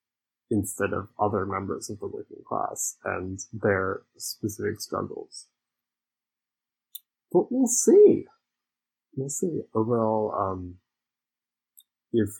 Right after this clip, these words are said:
Jujutsu Kaisen didn't exist, it would be the anime of the season,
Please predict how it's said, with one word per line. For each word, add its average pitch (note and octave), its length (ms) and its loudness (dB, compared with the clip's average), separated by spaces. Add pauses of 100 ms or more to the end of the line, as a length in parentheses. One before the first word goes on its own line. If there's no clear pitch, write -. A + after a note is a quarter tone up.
Jujutsu C#3 540 2
Kaisen F#2+ 400 -2
didn't F#2 280 -6
exist, - 460 -6
it - 100 -6
would G#2 160 -2
be G2+ 220 -2
the - 180 -4
anime G2+ 240 -4
of - 240 -8
the - 80 -8
season, - 360 -8